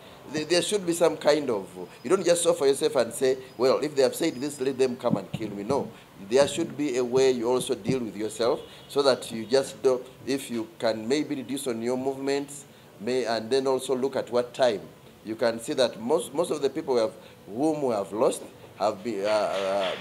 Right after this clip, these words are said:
ma-, ma-, ma-, many have been targeted around, uh, possibly from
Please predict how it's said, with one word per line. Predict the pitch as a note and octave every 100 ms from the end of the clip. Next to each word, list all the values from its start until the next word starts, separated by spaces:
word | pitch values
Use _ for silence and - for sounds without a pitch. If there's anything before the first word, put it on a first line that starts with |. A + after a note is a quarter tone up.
| G#2
ma-, | C3+
ma-, | C3+ D3
ma-, | C#3+ C3+
many | D#3 E3
have | C#3+ A#2
been | B2
targeted | A#2 D#3+ B2+ A#2 A2+ - - - - - - - - - - - - - - -
around, | A2 B2+ C3 B2+ A2
uh, | G#2+ G#2 -
possibly | C3+ C3+ A2+
from | A2+ A#2 A2 G#2+ G#2